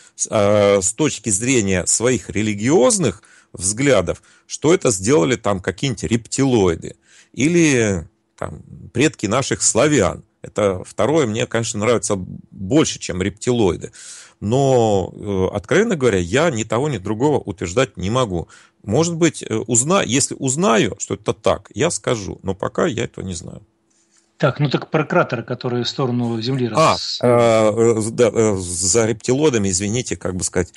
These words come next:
Speaker 2: Ну, рептилоиды, конечно, они увлекают, <laughs> понятно.
Speaker 1: <laughs>
Speaker 2: Такие они ребята веселые.
Speaker 1: Отвлекают, отвлекают.
Speaker 2: Да.
Speaker 1: Так вот, э, про кратеры. Э, если коротко, конечно, на этот вопрос сейчас никто не знает, э,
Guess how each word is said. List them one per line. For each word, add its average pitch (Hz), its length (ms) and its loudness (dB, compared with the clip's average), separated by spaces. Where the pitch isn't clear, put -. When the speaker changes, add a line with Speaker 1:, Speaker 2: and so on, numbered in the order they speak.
Speaker 2:
Ну, 151 120 0
рептилоиды, 151 420 0
конечно, 139 300 -2
они 123 80 -4
увлекают, 135 540 -4
<laughs> - 40 -18
понятно. 131 640 -4
Speaker 1:
<laughs> 110 120 -6
Speaker 2:
Такие 175 300 0
они 147 140 0
ребята 147 380 -4
веселые. 135 520 0
Speaker 1:
Отвлекают, 120 180 -2
отвлекают. 135 640 0
Speaker 2:
Да. - 320 -16
Speaker 1:
Так - 140 -4
вот, 202 260 2
э, 127 340 4
про 175 200 -2
кратеры. 90 580 0
Э, 107 760 2
если 131 240 -2
коротко, 240 380 0
конечно, 160 420 0
на 131 160 0
этот - 220 -4
вопрос 156 300 -2
сейчас - 320 -4
никто - 260 -6
не 131 100 -4
знает, 110 480 0
э, 95 220 -2